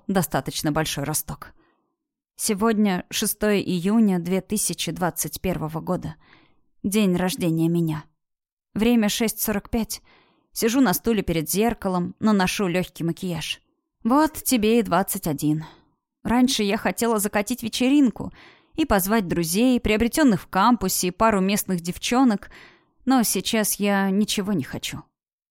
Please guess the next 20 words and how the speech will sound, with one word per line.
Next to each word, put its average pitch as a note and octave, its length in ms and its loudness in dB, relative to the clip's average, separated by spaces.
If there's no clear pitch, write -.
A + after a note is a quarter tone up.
Вечером C4 400 4
за A#3 100 0
столом C4 460 4
соберёмся G#3 500 2
я, G#3+ 380 4
мама, G3 440 4
папа F#3 400 0
и D#3+ 220 -4
Эрн. D3 320 -6
На A3 200 4
этом F3+ 220 -4
всё. - 320 -8
Я C#4 180 0
уже A#3+ 200 2
решила, A3+ 460 0
что G#3+ 220 -4
после - 280 -2
посиделок A3+ 520 -2
с - 80 -4
ними A3 280 2